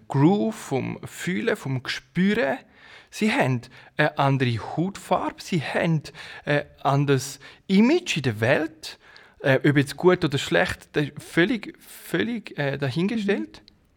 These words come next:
Speaker 1: Aber sie brauchen andere Sachen als ich.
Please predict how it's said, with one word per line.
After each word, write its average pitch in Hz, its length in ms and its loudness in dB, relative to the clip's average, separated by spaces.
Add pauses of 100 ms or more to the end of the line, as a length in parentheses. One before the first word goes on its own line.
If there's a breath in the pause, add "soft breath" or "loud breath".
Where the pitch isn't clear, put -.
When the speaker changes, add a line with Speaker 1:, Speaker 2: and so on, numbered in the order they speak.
(680)
Speaker 1:
Aber 135 300 -2 (160)
sie - 200 -4
brauchen 175 360 0
andere 175 360 2
Sachen - 400 0
als - 260 -2
ich. 196 280 0